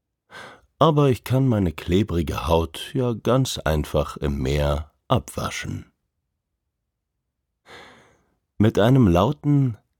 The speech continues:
zwitschernden Rufen landen zwei kleine Papageienvögel auf einer der Palmen.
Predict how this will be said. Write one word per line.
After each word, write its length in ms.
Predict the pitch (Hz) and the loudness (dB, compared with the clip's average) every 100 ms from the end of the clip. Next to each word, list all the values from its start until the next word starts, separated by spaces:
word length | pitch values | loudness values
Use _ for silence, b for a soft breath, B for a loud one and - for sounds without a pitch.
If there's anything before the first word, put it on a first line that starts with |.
| _ | _
zwitschernden 760 | - - 131 - 151 131 113 98 | -10 -2 -2 -2 -2 0 2 2
Rufen 600 | 110 104 - 98 92 - _ _ _ _ - | 2 0 0 -8 -10 -12 _ _ _ _ -4
landen 680 | 85 90 127 - 135 139 131 | 2 2 0 -2 -2 0 -2
zwei 280 | - 143 | -4 -6
kleine 460 | 135 - 76 73 80 | -4 -2 0 0 -2
Papageienvögel 1400 | - - 120 139 165 160 92 71 - 78 69 - - - - | -4 -4 -4 -4 -2 0 -2 -2 -2 -2 0 -6 -6 -10 -6
auf 280 | 85 - - | -6 -4 -2
einer 280 | 78 71 | 0 0
der 160 | 69 101 | -2 -4
Palmen. 580 | - 104 71 64 - | 0 0 0 -6 -14